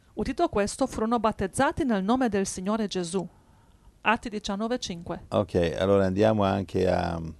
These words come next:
Speaker 2: secondo Corinzi tredici quattordici.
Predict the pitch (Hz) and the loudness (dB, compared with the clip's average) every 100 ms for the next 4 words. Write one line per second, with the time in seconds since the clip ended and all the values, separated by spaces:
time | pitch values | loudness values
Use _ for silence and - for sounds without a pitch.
0 | - - - - - - 92 87 104 101 | -20 -20 -20 -20 -12 -6 -4 0 2 2
1 | - 101 98 107 110 107 101 - 104 101 | 4 4 6 6 6 4 0 -4 0 2
2 | 101 101 101 135 131 - _ _ - _ | 2 2 0 -4 -14 -20 _ _ -20 _
3 | _ - - 117 123 113 107 - 107 104 | _ -20 -2 6 8 6 0 0 0 0
4 | - _ - 98 90 80 82 85 - - | -2 _ -4 -4 -2 -6 -10 -16 -16 -16